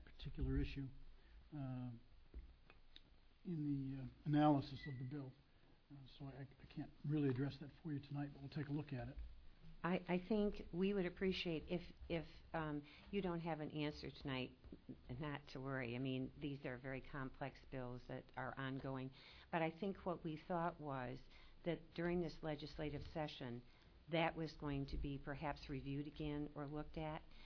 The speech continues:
Speaker 2: So if, um, that could just be investigated by our delegation, that would be very helpful to even find out what might the future bring forward. You know, if it's not, um, modified this year, it might be another year. But I think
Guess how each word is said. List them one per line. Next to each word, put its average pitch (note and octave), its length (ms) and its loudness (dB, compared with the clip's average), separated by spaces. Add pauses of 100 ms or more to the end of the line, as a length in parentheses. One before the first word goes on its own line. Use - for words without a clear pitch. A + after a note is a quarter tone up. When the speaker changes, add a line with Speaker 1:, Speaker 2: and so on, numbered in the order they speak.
(360)
Speaker 2:
So D3 360 4
if, D3 180 -2 (280)
um, C3+ 300 0 (100)
that D#3+ 180 2 (100)
could D3 140 -4 (100)
just D#3+ 260 -6
be E3 100 -2
investigated D#3+ 880 0 (580)
by C#3+ 200 0
our C#3 120 0
delegation, C#3+ 720 -2
that C#3 160 -2
would C#3 140 -6
be C3+ 200 -4
very C3 260 -4
helpful B2+ 540 -6 (220)
to F#3 80 0 (100)
even - 320 12
find D#3 320 4
out D3 280 0 (400)
what F3 200 2
might D3+ 200 -2 (340)
the D3 80 -2
future D#3+ 340 -2
bring C3+ 220 -2 (100)
forward. C#3 340 -2 (100)
You D3 100 -2
know, C#3 100 0
if C3 100 -2
it's D3 220 -8
not, C#3+ 220 -2 (200)
um, B2+ 380 -2 (320)
modified C#3+ 580 -2
this F#3+ 140 -2 (120)
year, A#2 280 -4 (360)
it E3+ 140 -6
might C#3+ 240 -2
be D3+ 120 -4
another C#3+ 280 -2
year. C3 240 -4
But D3 100 -2
I C#3 200 0
think D3+ 160 -2